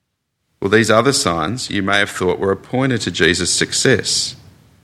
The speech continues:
"Many believe in his name," but verse twenty-four is another shock to our expectations. "But Jesus, on his part, did not entrust himself to them because he knew all people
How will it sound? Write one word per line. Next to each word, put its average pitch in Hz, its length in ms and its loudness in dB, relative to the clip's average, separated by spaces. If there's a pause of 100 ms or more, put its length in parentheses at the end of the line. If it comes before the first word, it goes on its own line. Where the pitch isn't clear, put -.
(600)
"Many 127 280 2
believe 135 460 4
in 147 80 4
his 139 160 2
name," 151 280 2
but 127 120 2
verse 139 260 2
twenty-four 123 560 2
is 107 80 2
another 110 260 2
shock - 300 0
to 101 80 -2
our 92 80 2
expectations. - 1120 -4 (880)
"But 110 120 -2
Jesus, 131 420 2
on 139 120 2
his 117 200 -2
part, - 280 0
did 98 180 -4
not 117 220 4
entrust 151 440 -2
himself 110 420 2
to - 100 -6
them 85 200 0
because 87 300 0
he 101 80 0
knew 117 220 4
all 143 140 8
people - 460 -4